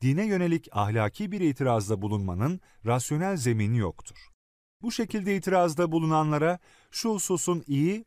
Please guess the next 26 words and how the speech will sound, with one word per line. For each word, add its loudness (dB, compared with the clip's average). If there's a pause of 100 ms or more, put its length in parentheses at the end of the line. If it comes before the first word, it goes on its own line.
şunun -4
kötü 0
olduğunu 2
söylüyorsun. -2 (280)
Bunları 0 (160)
hangi -2
rasyonel 2
temele 0
dayanarak 2
söylüyorsun?" 0
diye 0 (220)
karşı -2
itirazda -2
bulunun, -4 (280)
iyi 2
ve 0
kötü -2
kavramlarına, 0 (180)
yani 0 (220)
ahlaki 0
iddialarına 2 (220)
rasyonel 0
bir 4
zemin 0
bulamayacakları 0
için -4